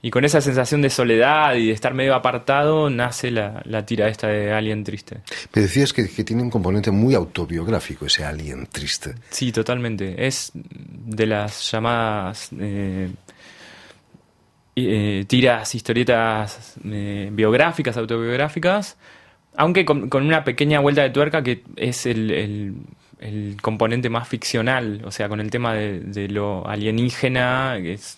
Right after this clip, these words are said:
Speaker 1: qué sé yo, soy fan de la ciencia ficción y de, entonces hay un elemento más extraño que, que le agrega otro condimento, me parece.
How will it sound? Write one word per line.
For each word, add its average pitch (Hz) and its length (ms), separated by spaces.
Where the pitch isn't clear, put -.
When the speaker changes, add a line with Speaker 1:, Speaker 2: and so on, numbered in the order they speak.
Speaker 1:
qué 113 140
sé 110 100
yo, 101 180
soy 107 280
fan 127 240
de 123 80
la 113 80
ciencia 123 240
ficción 135 640
y 110 60
de, 104 300
entonces 123 280
hay 127 100
un 127 80
elemento 123 380
más 123 160
extraño 147 800
que, 110 300
que - 80
le 113 100
agrega 123 360
otro 120 180
condimento, 110 600
me 101 120
parece. 98 440